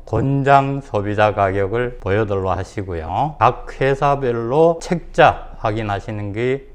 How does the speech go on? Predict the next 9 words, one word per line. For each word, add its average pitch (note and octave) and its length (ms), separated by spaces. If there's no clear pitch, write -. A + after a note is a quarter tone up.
중요합니다. F2 720
권장 F#3 340
소비자 E3 440
가격에서 B2+ 840
디씨를 C#3 1000
많이 A2+ 380
하는 A#2 340
데서 G#2+ 240
맞추시면 G#2 800